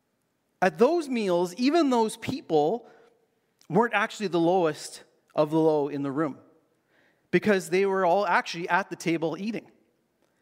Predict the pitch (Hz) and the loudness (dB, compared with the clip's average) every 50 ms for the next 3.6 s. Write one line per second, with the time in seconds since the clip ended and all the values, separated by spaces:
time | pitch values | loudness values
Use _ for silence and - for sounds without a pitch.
0 | _ _ _ - - - 180 185 196 220 247 311 349 359 277 - 240 220 175 156 | _ _ _ -20 -2 2 2 4 6 6 6 6 2 -2 -4 -4 -6 -6 -2 0
1 | 180 165 156 151 147 151 165 196 214 233 269 285 285 254 208 190 190 180 185 175 | 2 4 4 4 4 2 2 2 2 2 0 -2 -4 -4 -2 -2 -2 -2 -2 -2
2 | 180 185 240 269 262 - - 170 170 170 175 175 165 160 165 170 - 196 220 269 | -2 0 0 0 -2 -4 -4 -2 -2 0 0 0 0 0 -2 -2 -2 0 0 0
3 | 269 - - - 151 127 113 120 117 - - | -2 -6 -6 -6 -6 -4 -6 -8 -10 -12 -16